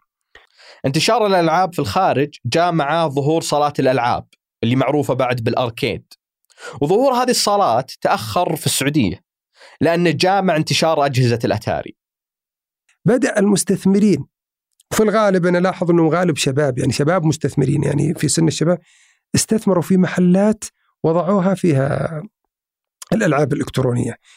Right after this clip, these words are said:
Speaker 2: يعني ألعاب إلكترونية، ياخذ له فتحة محل أو ملح-، أو محلين ويضع ألعاب إلكترونية، أفياش، آه، هلل كذا، ذهبي كذا.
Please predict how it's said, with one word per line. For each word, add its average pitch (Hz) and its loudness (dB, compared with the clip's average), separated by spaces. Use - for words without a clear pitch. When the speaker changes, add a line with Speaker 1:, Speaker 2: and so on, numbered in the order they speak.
Speaker 2:
يعني 160 2
ألعاب 160 2
إلكترونية، 151 2
ياخذ 165 0
له 156 2
فتحة 151 -4
محل 165 -2
أو 156 2
ملح-، 147 -2
أو 160 -2
محلين 143 0
ويضع 170 2
ألعاب 135 -2
إلكترونية، 147 0
أفياش، 165 -2
آه، 220 2
هلل 123 0
كذا، 131 -2
ذهبي 123 0
كذا. 147 -6